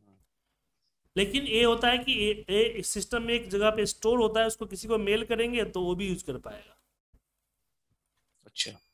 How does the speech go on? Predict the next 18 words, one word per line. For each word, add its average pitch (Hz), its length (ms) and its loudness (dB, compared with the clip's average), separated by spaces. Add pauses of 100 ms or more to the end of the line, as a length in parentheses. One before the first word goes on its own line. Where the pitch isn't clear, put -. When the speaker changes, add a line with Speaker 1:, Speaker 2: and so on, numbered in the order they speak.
(140)
Speaker 1:
लेकिन 202 240 0
especially 226 800 -2
add-ins 208 440 2
file, 131 220 -2 (2500)
तो 220 60 0
एक 262 300 -2
कोडिंग 277 340 6
फाइल 277 240 0
एक 277 100 -6
अलग 233 260 4
बना 202 260 2
देता 156 300 -2
है, 165 140 -2
बनता 156 320 0
है, 156 260 -6
बना 160 180 2
लेते 139 260 -2
हैं 196 240 -4